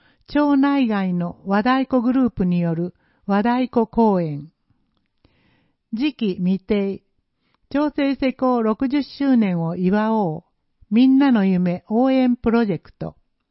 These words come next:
六十周年記念事業をテーマとして応募された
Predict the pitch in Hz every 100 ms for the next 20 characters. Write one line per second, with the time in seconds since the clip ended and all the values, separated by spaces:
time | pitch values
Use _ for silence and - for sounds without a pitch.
0 | _ _ _ _ _ _ _ _ _ 214
1 | 294 277 294 - 285 269 269 262 262 254
2 | 262 254 254 233 208 170 160 - 247 240
3 | 190 175 180 - - 180 196 220 202 202
4 | 208 190 185 196 185